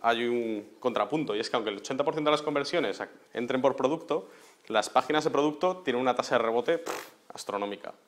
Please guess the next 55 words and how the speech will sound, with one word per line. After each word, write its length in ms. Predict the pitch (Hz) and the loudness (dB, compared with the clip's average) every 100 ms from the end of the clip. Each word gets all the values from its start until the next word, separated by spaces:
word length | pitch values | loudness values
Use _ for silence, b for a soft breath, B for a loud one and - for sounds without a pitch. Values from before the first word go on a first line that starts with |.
| _ _ _ | _ _ _
¿Por 160 | - 107 | 0 2
qué? 160 | 127 110 | 2 2
Porque 180 | 104 | 2
la 100 | 101 | 0
gente 460 | 98 143 143 147 202 | 0 -2 0 0 0
entra 320 | 123 127 117 | -2 0 0
por 140 | 101 104 | 0 -2
textos 400 | 139 - 107 95 | -4 -4 -6 -6
que 80 | 101 | -4
tienen 200 | 110 123 | -4 0
relación 400 | 123 - 127 104 | 0 2 0 -2
con 120 | 101 | -2
la 60 | |
descripción 360 | 92 - - 120 | -4 -8 -10 -4
del 100 | 127 | -2
producto, 520 | 143 160 165 180 - B B B B | 0 0 0 -4 -4 B B B B
pero 160 | 120 | 2
no 60 | 120 | 4
tienen 140 | 139 | 4
nada 120 | 135 120 | 6 6
que 60 | |
ver 100 | 123 | 6
con 100 | 123 | 4
lo 40 | 110 | 4
que 60 | |
ellos 80 | 110 | 0
están 200 | 107 107 | 0 -4
buscando, 440 | 104 - - - - - _ _ _ - | -4 -12 -12 -12 -12 -16 _ _ _ -8
¿vale? 220 | 87 120 - - b b b - - | -6 -6 -10 -20 b b b -20 -14
En 60 | |
el 60 | 92 | -6
caso 200 | 110 117 | 0 4
de 40 | |
apartamentos, 480 | 117 123 123 147 175 | 6 6 4 0 -2
pues 120 | - | -4
igual 180 | 104 107 | -4 -2
entran 220 | 107 107 | 0 0
por 280 | 110 110 110 B B B | 2 2 0 B B B
margaritas 1040 | 117 110 110 120 123 120 117 117 113 117 117 | 2 6 4 4 6 6 6 4 2 0 2
doradas, 420 | 120 147 120 92 | 6 8 6 0
porque 160 | 113 104 | -4 0
el 60 | |
apartamento 360 | 104 104 101 107 | 0 0 -2 -4
tiene 140 | 110 | -2
margaritas 420 | 95 95 101 113 | -2 -4 -4 -4
doradas, 420 | 120 147 180 240 - B B B B B - | 0 4 4 2 -2 B B B B B -14
pero 240 | 101 95 | -8 -6
es 80 | 95 | -4
un 80 | 110 | 0
apartamento, 480 | 104 95 92 127 - | -2 -2 -4 -6 -6
¿eh? 680 | - - - - - - - | -14 -16 -20 -18 -16 -16 -12
¿Qué 80 | 101 | -8
está 140 | 101 | -4
pasando 260 | 101 104 90 | -4 -4 -4
aquí? 300 | 127 - | -4 -4